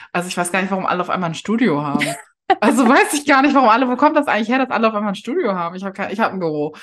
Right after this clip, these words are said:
Speaker 1: Also ich sag nie, ich zu meinem Freund, „Ich gehe jetzt oben ins, ich gehe jetzt nach oben ins
Speaker 2: <laughs>
Speaker 1: Studio. Ich komme erst in fünf Stunden wieder
Speaker 2: Also,
Speaker 1: runter.“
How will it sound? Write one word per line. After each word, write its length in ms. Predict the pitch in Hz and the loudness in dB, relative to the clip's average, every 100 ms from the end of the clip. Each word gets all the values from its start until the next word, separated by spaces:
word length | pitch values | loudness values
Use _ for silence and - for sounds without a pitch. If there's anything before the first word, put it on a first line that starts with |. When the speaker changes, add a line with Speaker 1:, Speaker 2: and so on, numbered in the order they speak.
| - | -18
Speaker 1:
Also 180 | - 196 | -4 -2
ich 120 | 202 202 | -2 0
sag 200 | 214 214 | 0 2
nie, 200 | 240 226 | 0 -2
ich 140 | - | -8
zu 60 | 226 | -2
meinem 160 | 214 | -2
Freund, 220 | 202 196 185 | 0 -4 -6
„Ich 100 | - | -4
gehe 160 | 214 | 0
jetzt 120 | 202 | 0
oben 220 | 139 202 208 | 0 -4 -4
ins, 240 | 202 - | -6 -8
ich 120 | - | -6
gehe 140 | 202 208 | 0 0
jetzt 100 | 208 | 2
nach 180 | 196 | -2
oben 220 | - - - | 0 0 0
ins 140 | - | -4
Speaker 2:
<laughs> 80 | - | -10
Speaker 1:
Studio. 680 | 220 226 247 226 220 240 285 285 233 | -8 -2 2 4 4 4 2 -6 0
Ich 200 | 214 - | 2 2
komme 300 | - 226 240 | 0 0 0
erst 240 | 233 240 233 | 2 0 -2
in 120 | 214 | -2
fünf 260 | 220 196 202 | 0 -2 -4
Stunden 380 | - 180 190 | -6 -4 -2
wieder 180 | 180 208 | 0 4
Speaker 2:
Also, 100 | 160 | 2
Speaker 1:
runter.“ 300 | 156 165 165 | 2 -6 -8